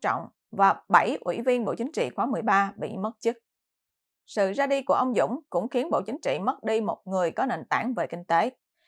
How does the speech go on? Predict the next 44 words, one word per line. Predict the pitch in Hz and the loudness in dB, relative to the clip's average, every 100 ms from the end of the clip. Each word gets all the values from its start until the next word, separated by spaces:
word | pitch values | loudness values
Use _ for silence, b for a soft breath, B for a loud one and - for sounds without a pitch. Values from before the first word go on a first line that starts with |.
| _ | _
Hiện | 196 190 220 | -2 0 0
trong | 285 | 0
mười | 214 | 0
lăm | 214 254 | 0 0
người | 190 - | 0 0
còn | 170 | 0
lại, | 156 143 151 - | 2 0 -2 -6
chỉ | 175 | -4
có | 220 | -2
ông | - 190 196 | 0 0 0
Lê | 196 190 | 0 0
Minh | 190 208 | -2 -2
Hưng | 202 180 180 _ - | -2 -2 -8 _ -2
là | 180 | 0
có | 180 262 | 0 -2
xuất | - 359 | -4 -6
thân | - 247 233 | 0 0 0
từ | 208 170 | -2 0
lĩnh | 147 220 | 0 -2
vực | 170 - - | -6 -6 -6
kinh | 220 220 | -6 -2
tài. | 170 120 - _ _ _ _ _ _ _ _ _ _ - | -2 -2 -6 _ _ _ _ _ _ _ _ _ _ -2
B | 240 | 2
B | 247 240 | 2 4
C | 247 226 | 4 4
dẫn | - 220 | 2 0
đánh | 240 | 0
giá | 220 208 294 | 2 2 2
của | 208 | 0
một | 233 208 | -2 0
nhà | 185 | -4
phân | - 240 233 | -4 -6 -2
tích | 330 - | -2 -2
ẩn | - 196 | -8 -2
danh | 233 233 | -2 -2
từ | 226 170 | -4 -4
Hà | 151 | -2
Nội | 131 135 | -2 -2
nói | 180 247 | -2 -2
rằng, | 180 - - _ _ _ _ | -2 -2 -8 _ _ _ _
điều | 185 185 | 2 2
này | 175 160 | 2 0
cho | 208 | 0
thấy | 208 185 262 | 2 2 0